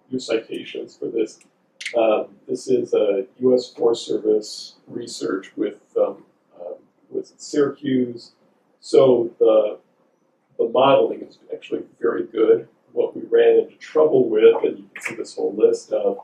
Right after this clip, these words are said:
uh, when we tried to dig down and to find the, the core calculation of how they're doing it,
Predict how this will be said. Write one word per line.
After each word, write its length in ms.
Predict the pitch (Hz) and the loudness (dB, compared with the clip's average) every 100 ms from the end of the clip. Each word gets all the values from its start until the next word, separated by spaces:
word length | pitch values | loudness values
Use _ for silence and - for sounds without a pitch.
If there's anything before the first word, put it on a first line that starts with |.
| _ _ _ _ _ | _ _ _ _ _
uh, 60 | - - | -10 -8
when 240 | 113 107 | -6 -6
we 60 | - | -2
tried 180 | 120 113 | 2 2
to 100 | - | 2
dig 240 | 110 - | -6 2
down 360 | 110 110 113 110 | 2 6 4 2
and 80 | - | -6
to 120 | - - | -10 -2
find 320 | 117 - - | -2 -2 -4
the, 360 | - - - - - | -2 0 -2 -8 -20
the 80 | - _ - | -20 _ -2
core 180 | - - | -2 -2
calculation 680 | - - - 65 - - - | -4 -4 -4 -6 -8 -10 -8
of 60 | - | 0
how 140 | - | 0
they're 120 | 110 | 0
doing 300 | - 107 107 117 | -2 -6 -6 -8
it, 180 | - | -12